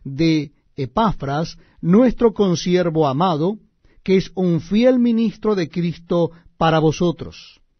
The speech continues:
quien también nos ha declarado vuestro amor en el Espíritu. Por lo cual también nosotros, desde el día que lo oímos, no cesamos de orar por vosotros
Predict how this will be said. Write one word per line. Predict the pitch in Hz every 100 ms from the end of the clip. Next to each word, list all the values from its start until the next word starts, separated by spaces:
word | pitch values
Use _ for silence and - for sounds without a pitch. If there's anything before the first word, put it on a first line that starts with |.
| _ _ _
quien | - 165 160
también | 147 127 143 196 240 247 -
nos | 175 170 170
ha | 170
declarado | 165 147 135 160 190 185 175 - _
vuestro | - 139 247 254 - 220
amor | 180 170 175 165 165
en | 165 170
el | 156
Espíritu. | 147 - 135 107 87 - - _ _ _ _ _ _ _ _ _ - -
Por | 262
lo | 254
cual | - 196 196
también | 170 156 160 190
nosotros, | 190 180 165 - 170 220 - _ _ _ _ _ _ _
desde | 135 139
el | 139
día | 170 208 214 208
que | - 185
lo | 175
oímos, | 160 151 220 165 160 214 - _ -
no | 170 285
cesamos | 269 233 233 240 233 175
de | 208
orar | 175 165 185 165 151
por | 160 151
vosotros | 147 - 202 202 190 180